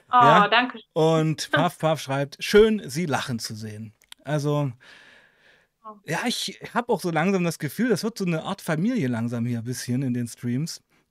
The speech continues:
Speaker 2: Ja. Und
Speaker 1: Das ist schön. Ja, das ist gut zu hören. <laughs>
Speaker 2: Ja. Nee, also, das, ich denke, dass, äh, ohne dir jetzt so nahe treten zu wollen, also, ich denke, das muss man dir auch oft sagen, weil du hast da, glaub ich, auch,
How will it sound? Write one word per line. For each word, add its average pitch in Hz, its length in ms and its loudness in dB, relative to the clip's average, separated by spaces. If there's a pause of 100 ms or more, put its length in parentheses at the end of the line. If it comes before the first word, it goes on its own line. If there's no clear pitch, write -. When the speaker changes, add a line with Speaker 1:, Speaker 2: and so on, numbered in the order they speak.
Speaker 2:
Ja. 135 320 -4 (480)
Und 135 600 0 (260)
Speaker 1:
Das 240 140 -16
ist - 80 -18
schön. - 140 -20 (380)
Ja, 269 80 -2
das 277 100 0
ist - 60 -20 (340)
gut - 180 -20
zu 240 140 -2
hören. 220 340 2
<laughs> 254 80 4
Speaker 2:
Ja. 120 300 -2 (320)
Nee, 233 180 4
also, 196 240 4 (160)
das, - 180 -4 (140)
ich 196 180 -10
denke, 220 260 0
dass, 185 220 -2 (340)
äh, 139 100 -18 (460)
ohne 214 220 10
dir 220 80 6
jetzt 202 140 4
so 185 100 2
nahe 202 180 0
treten 180 260 -2
zu 143 140 -4
wollen, 147 240 2
also, 156 240 -6
ich 170 180 -12 (320)
denke, 196 200 2
das 180 180 -6
muss 175 300 2
man 151 160 -2
dir 123 120 -2
auch 120 120 -6
oft 131 200 -12
sagen, 147 360 -4
weil 135 260 -2 (560)
du 135 120 -2
hast - 160 -2
da, 170 80 0
glaub 185 240 2
ich, 175 160 -2
auch, 175 340 0